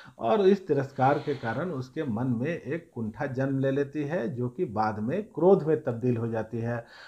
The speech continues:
और इसी क्रोध में आकर के वो अपने पिता का कत्ल कर देता है। बा-, जब सीबीआई इसकी जांच करती है, जो धनंजय है यानी अरशद वारसी, अरशद वारसी करते क्या हैं कि शुभ को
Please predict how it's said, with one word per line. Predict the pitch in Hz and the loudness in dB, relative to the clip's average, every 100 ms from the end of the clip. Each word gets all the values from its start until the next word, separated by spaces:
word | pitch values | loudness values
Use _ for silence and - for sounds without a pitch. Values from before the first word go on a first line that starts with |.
| - | -8
और | 185 202 - | 0 0 0
इसी | 180 - 233 | -4 -4 -8
क्रोध | 226 143 180 151 | -2 2 4 2
में | 147 | 2
आकर | 123 120 110 | 0 0 -6
के | 104 143 | -4 -4
वो | 185 127 | -2 -2
अपने | 117 113 147 | -2 -4 -8
पिता | 110 101 101 | -8 -8 -8
का | 131 165 | -6 -6
कत्ल | - 147 147 | -4 -4 -4
कर | 101 92 | -6 -8
देता | 76 80 - - - | -12 -16 -16 -16 -16
है। | - _ _ - - 117 | -18 _ _ -20 -14 -2
बा-, | 131 120 | 0 2
जब | 120 202 | 4 2
सीबीआई | 202 151 127 135 160 | 2 0 4 6 8
इसकी | 180 180 175 | 6 2 0
जांच | 160 165 - | 2 2 0
करती | 170 156 160 | -4 -2 -2
है, | 165 | 0
जो | 160 139 | 2 0
धनंजय | 110 120 131 160 | 0 0 2 0
है | 151 151 | -2 0
यानी | 123 127 | 0 0
अरशद | 120 123 139 | 0 -2 -4
वारसी, | 127 131 131 170 180 180 - - - | -2 -2 -2 -2 -2 -4 -16 -16 -6
अरशद | 220 214 233 | -6 -4 -2
वारसी | 208 151 151 - 208 | 4 6 4 0 -4
करते | 143 117 160 | -2 -4 -4
क्या | 147 131 110 | -4 -4 -4
हैं | 107 127 165 - | -4 -6 -8 -6
कि | 165 165 | -4 -4
शुभ | - 175 190 135 - | -4 -2 0 -2 -6
को | 98 117 185 | -4 -2 -4